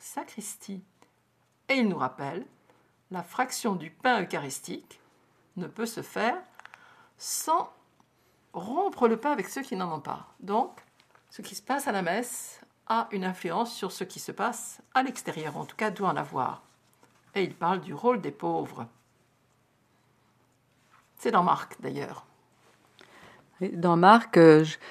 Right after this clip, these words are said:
Speaker 2: Jésus nous dit, « Si l'un de vous veut être grand, il doit être votre serviteur. Et si l'un de vous veut être le premier,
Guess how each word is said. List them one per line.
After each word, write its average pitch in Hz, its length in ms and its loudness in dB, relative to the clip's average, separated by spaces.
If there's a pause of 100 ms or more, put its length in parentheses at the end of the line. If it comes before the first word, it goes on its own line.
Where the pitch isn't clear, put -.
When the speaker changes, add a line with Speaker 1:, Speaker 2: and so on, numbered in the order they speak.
(140)
Speaker 2:
Jésus 185 400 10
nous 175 120 12
dit, « 170 400 4 (800)
Si - 260 2
l'un 240 240 12
de 226 120 10
vous 220 200 10
veut 190 160 12
être 170 260 6
grand, 170 440 8 (320)
il 180 100 0
doit 196 200 6
être 226 280 6
votre 175 220 6
serviteur. 165 800 4 (380)
Et 156 60 0
si 202 200 0
l'un 240 180 8
de 233 100 6
vous 233 300 6
veut 185 140 8
être 190 260 8
le 156 80 6
premier, 220 580 4